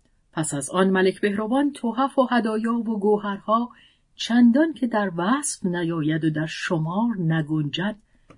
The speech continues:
مهیا کرد و به آراستن شهر بفرمود و وزیر عین زار ملک بهروان را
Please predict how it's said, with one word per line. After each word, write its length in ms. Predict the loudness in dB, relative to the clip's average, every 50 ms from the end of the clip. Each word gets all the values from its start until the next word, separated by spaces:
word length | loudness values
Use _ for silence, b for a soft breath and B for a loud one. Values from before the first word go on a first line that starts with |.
| _ _ -4
مهیا 540 | -4 -2 0 0 -2 -2 -2 0 2 2 0
کرد 360 | 0 0 -2 -2 -2 0 0
و 160 | -2 -2 -2 b b b b b b b b
به 120 | 6 6 8
آراستن 840 | 10 10 10 10 10 8 6 2 0 -4 -4 0 2 2 4 4 2
شهر 440 | 0 0 -2 0 0 0 -2 -4 -6
بفرمود 760 | -2 2 2 2 4 4 2 2 4 4 4 4 2 2 0
و 140 | 0 -2 -4 b b b b b b b -2 4
وزیر 680 | 6 8 8 8 6 2 -2 -2 -2 -6 -10 -10 -6 0
عین 420 | 2 2 2 2 0 -2 -4 -4
زار 640 | -6 -4 -4 -2 -2 -2 -2 -2 -4 -6 -8 -8 -6
ملک 400 | -2 0 0 0 0 -2 -6 -8
بهروان 600 | -8 -8 -8 -6 -8 -6 -2 2 4 6 6 6
را 420 | 4 2 -2 -4 -6 -6 -8 -8